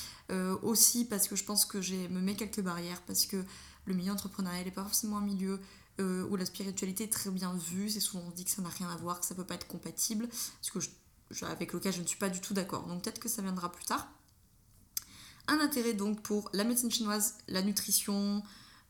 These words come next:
euh, voilà, la santé au sens large, dont je parle pas toujours sur Bien dans ta boîte, ça m'arrive, j'ai fait un podcast sur l'alimentation par exemple, je ferai peut-être des choses de médecine chinoise, et ça m'arrive par exemple en story Instagram de donner quelques conseils et tout, mais c'est vrai que c'est pas non plus le, le sujet central de Bien dans ta boîte, qui est plus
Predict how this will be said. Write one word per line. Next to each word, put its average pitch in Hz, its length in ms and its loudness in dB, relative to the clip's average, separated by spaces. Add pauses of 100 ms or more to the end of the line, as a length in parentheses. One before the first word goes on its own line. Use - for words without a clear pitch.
euh, 185 100 -4
voilà, 170 400 0
la 196 240 4
santé 208 500 6
au - 60 0
sens 190 340 4
large, 214 220 0
dont 185 140 -2
je - 60 -8
parle 165 160 -2
pas 202 120 -2
toujours 202 300 -4
sur 185 120 -4
Bien 165 80 -4
dans 165 60 -8
ta 170 140 -6
boîte, 247 180 4
ça 208 140 6
m'arrive, 185 320 2
j'ai 190 120 0
fait - 140 -2
un 190 40 0
podcast 190 380 2
sur 180 120 0
l'alimentation 165 580 -2
par 175 160 -2
exemple, 180 320 -2 (540)
je 190 160 0
ferai - 180 2
peut-être 240 200 0
des 180 100 0
choses 202 240 0
de 196 80 0
médecine 180 340 0
chinoise, 190 440 0
et - 20 4
ça 185 160 8
m'arrive 185 260 0
par 175 140 -6
exemple 180 240 -6
en 170 40 0
story 190 300 0
Instagram 190 420 0
de 180 60 0
donner 170 260 -6
quelques 190 280 -4
conseils 185 420 4
et 185 40 -4
tout, 294 200 -2 (400)
mais 185 100 4
c'est 208 120 10
vrai 226 60 4
que - 40 8
c'est - 140 6
pas 214 120 4
non 196 200 2
plus 226 200 -2
le, 175 200 0
le 170 500 -8
sujet 214 480 4
central 190 480 4
de 185 80 -10
Bien 160 160 -4
dans 160 80 -6
ta 165 140 -6
boîte, 190 240 0
qui - 100 -6
est - 40 -12
plus - 360 0